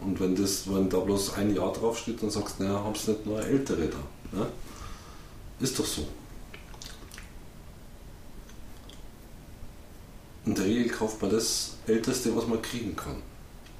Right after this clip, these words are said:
Irgendwie. Und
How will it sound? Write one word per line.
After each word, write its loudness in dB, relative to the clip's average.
Irgendwie. -4
Und -4